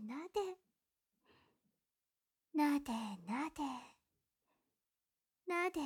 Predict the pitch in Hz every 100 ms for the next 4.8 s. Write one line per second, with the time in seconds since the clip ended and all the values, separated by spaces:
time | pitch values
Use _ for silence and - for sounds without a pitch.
0 | 254 226 220 294 403 427 403 - _ _
1 | _ _ _ _ _ _ _ _ _ _
2 | _ _ _ _ _ _ _ _ _ _
3 | _ - 311 330 330 359 381 392 453 508
4 | - 427 370 359 349 - 294 277